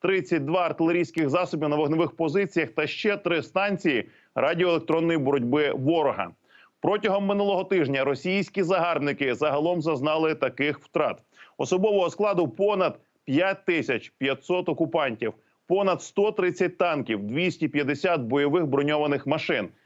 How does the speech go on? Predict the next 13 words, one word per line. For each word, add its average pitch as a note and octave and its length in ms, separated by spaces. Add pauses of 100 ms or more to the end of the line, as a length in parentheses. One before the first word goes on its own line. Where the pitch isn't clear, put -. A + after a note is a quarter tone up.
(140)
сто G3+ 440
шістдесят D#3+ 800
артилерійських F3 680
систем, D3+ 500 (420)
п'ять E3+ 360
реактивних D#3+ 540
систем E3+ 440
залпового D#3 520
вогню, D#3+ 440 (360)
п'ять D#3 360
засобів D3+ 500
протиповітряної D#3+ 840
оборони, D3+ 560